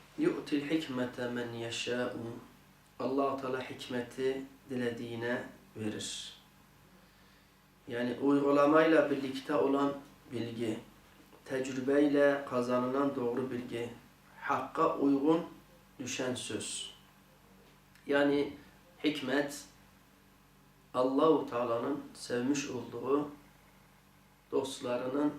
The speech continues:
kalbine atmış olduğu, Allah-u Teala'nın muradına ve isteğine uygun olan sözler,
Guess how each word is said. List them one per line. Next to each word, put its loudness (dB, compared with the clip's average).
kalbine -4
atmış -8
olduğu, 2
Allah-u 4
Teala'nın -2
muradına 0
ve -10
isteğine -4
uygun -4
olan 2
sözler, -6